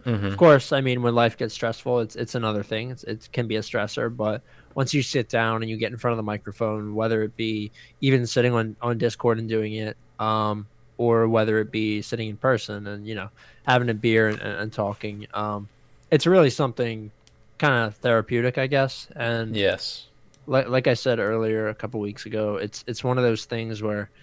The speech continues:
Speaker 2: you can look back at it maybe when we're older and be
Speaker 1: Mm-hmm.
Speaker 2: like, you know, for four or five years of our lives,
Speaker 1: Yeah.
Speaker 2: uh, we, we chronicled, <laughs> you know, every week. So it'll,
Speaker 1: Yeah.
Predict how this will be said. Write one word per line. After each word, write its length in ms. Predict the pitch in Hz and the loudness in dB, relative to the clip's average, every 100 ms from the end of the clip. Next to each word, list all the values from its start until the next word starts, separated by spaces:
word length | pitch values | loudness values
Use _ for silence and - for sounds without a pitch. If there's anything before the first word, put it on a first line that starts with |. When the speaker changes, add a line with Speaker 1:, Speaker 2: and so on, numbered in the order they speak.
| - _ - | -20 _ -4
Speaker 2:
you 80 | 135 | 0
can 120 | 139 | 2
look 160 | 127 | 2
back 320 | - 110 123 139 | 4 4 6 6
at 180 | 143 170 | 6 6
it 160 | - | 2
maybe 320 | 135 143 151 147 | 2 2 4 2
when 140 | 120 | 2
we're 160 | 104 90 | 0 0
older 420 | 107 110 127 127 | 0 2 2 0
and 260 | 113 117 113 | 2 0 2
be 120 | 117 | 0
Speaker 1:
Mm-hmm. 80 | 107 | 0
Speaker 2:
like, 280 | 107 - - _ | -4 -8 -20 _
you 120 | 135 120 | -4 -2
know, 180 | 113 101 | 0 -2
for 440 | - 123 113 107 | -2 2 4 4
four 460 | - 139 117 110 101 | 0 2 4 4 2
or 60 | 107 | -2
five 340 | - 113 110 | 0 2 0
years 180 | 110 117 | -2 -4
of 80 | 117 | -2
our 140 | 110 | -2
lives, 520 | 110 110 123 131 - - _ _ - - | -2 -2 -2 -4 -12 -20 _ _ -20 -4
Speaker 1:
Yeah. 120 | 113 110 107 101 | 2 4 4 2
Speaker 2:
uh, 40 | |
we, 200 | 107 113 - | 0 -2 -2
we 180 | 123 135 | 2 2
chronicled, 760 | - 135 127 131 - 120 117 127 123 - | 4 6 6 6 4 2 2 2 0 6
<laughs> 200 | 180 143 | 6 6
you 160 | 139 143 | 4 6
know, 160 | 123 | 6
every 380 | 110 127 117 110 | 6 6 6 4
week. 520 | 107 127 104 - - - - _ _ | 4 2 -2 -8 -20 -20 -20 _ _
So 420 | - 107 101 101 - | -8 0 2 0 0
it'll, 140 | 110 | 10
Speaker 1:
Yeah. 80 | 110 | 12